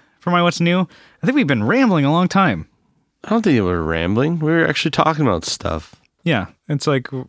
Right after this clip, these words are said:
Speaker 1: know, I'm a rambling man. <laughs> But let's get into a couple topics.
Speaker 2: Let's do it.
Speaker 1: Okay. So this is one that I was, uh, kinda kicking around.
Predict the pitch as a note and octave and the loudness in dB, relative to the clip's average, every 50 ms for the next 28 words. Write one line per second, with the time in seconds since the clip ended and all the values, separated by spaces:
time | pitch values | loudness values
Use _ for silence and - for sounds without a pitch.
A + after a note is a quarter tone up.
0 | C4+ A#3 D#3 C3 A2+ G2+ G2 G2+ _ _ _ _ _ _ - - A#2+ A2+ A2+ A#2 | -10 -6 -4 -2 -2 -2 -4 -6 _ _ _ _ _ _ -8 -4 -2 0 0 0
1 | A#2+ B2 A#2 G#2+ G2 F2+ F2 E2+ D2 C2 D2 - _ _ _ _ _ - - - | 0 0 0 -2 -2 -4 -4 -6 -8 -10 -14 -16 _ _ _ _ _ -12 -10 -10
2 | - - - G3 D#3 - - - - - - - _ - F3 F#3+ G#3 A3 A3 - | -8 -2 0 -2 -2 -2 -6 -18 -20 -20 -20 -12 _ 0 2 2 4 2 2 0
3 | - A3+ G#3+ G3 - - F#3 F#3 F#3+ F#3 F#3 - - F#3 F3 F3 F3 F3 F3 E3 | 0 0 0 0 0 0 0 2 2 2 0 0 0 0 2 2 2 0 0 -2
4 | - - - _ _ - - - F#3+ F#3 - G3+ E3+ - - - - - - _ | -4 -10 -20 _ _ -4 -2 0 0 2 2 2 2 0 -2 -6 -14 -18 -18 _
5 | _ _ _ _ _ _ _ _ _ _ _ _ - - G2 G2+ G#2 G#2 A2 A2+ | _ _ _ _ _ _ _ _ _ _ _ _ -12 -10 -10 -6 0 2 2 2
6 | G2+ - _ _ _ _ _ - - - C3+ F2+ - _ _ _ _ _ _ _ | 2 0 _ _ _ _ _ -6 -4 -4 -4 -4 -6 _ _ _ _ _ _ _
7 | _ _ _ - - - G3 G3 B3 - C4+ B3 G3+ F#3 F#3+ F3+ E3 E3 D#3+ D#3 | _ _ _ -8 -2 0 2 2 2 2 2 2 2 2 2 2 2 2 2 2
8 | D3 C#3+ C#3+ - C3 C3 B2+ B2 B2+ A#2+ A2+ A2 C3 C#3 A#2+ A2 A2 G#2+ G#2+ G#2 | 2 2 2 0 0 0 0 0 0 0 -2 -2 -2 -2 0 0 0 0 -2 -4
9 | G#2+ _ _ _ _ _ _ _ _ _ - - F#3 F3 D#3+ C3+ - - E3 - | -6 _ _ _ _ _ _ _ _ _ -8 -4 -2 0 0 -2 -2 -4 -4 -2
10 | - D#3 C#3 C3+ C3+ C#3 C#3+ D3 D#3+ E3+ E3+ - | 0 0 2 4 4 4 4 2 2 2 0 -2